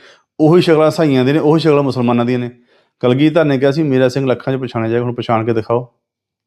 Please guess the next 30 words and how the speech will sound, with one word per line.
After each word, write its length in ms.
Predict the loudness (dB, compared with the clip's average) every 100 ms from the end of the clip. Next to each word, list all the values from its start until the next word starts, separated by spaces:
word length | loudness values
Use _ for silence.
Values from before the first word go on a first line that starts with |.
| _ _ _ _ _ _ _ _
ਕਿਉਂਕਿ 200 | 0 2
ਡੀ 200 | 2 2
ਐਨ 100 | 2
ਏ 60 | 2
ਇੱਕੋ 240 | 0 -4
ਪਿਓ 160 | -4 -6
ਦਾ 80 | -8
ਨਾ 80 |
ਇਹਨਾਂ 160 | -10 -10
ਦਾ। 180 | -14 -18 _ _ _ _ _ _ _ _ _ _ _ _ -2
ਉਹੋ 240 | 0 0
ਜਿਹੇ 120 | -4
ਸਾਈ 280 | -4 -2 -2
ਸਾਰੇ, 220 | 0 -2
ਉਹੋ 180 | 0 0
ਜਿਹੇ 100 | 0
ਮੁਸਲਮਾਨ 360 | -2 -4 -4 -6
ਸਾਰੇ, 400 | -10 -6 0 2
ਉਹੋ 160 | 2
ਜਿਹੇ 120 | 2
ਹੀ 100 | 2
ਇਹ। 180 | 0 -4 -10 _ _ _ _ _ _ _ _ _ _ -6
ਨਹੀਂ 120 | -2
ਤੁਸੀਂ 120 | -2 -4
ਪਛਾਣ 300 | -4 -8 -8
ਸਕਦੇ। 380 | -10 -12 -16 -20 _ _ _ _ _ _ -20 -20 _ -6
ਤਸਵੀਰਾਂ 280 | 0 0
ਚੈੱਕ 200 | 0 -2
ਕਰ 120 | -4 -6
ਲਓ, 180 | -8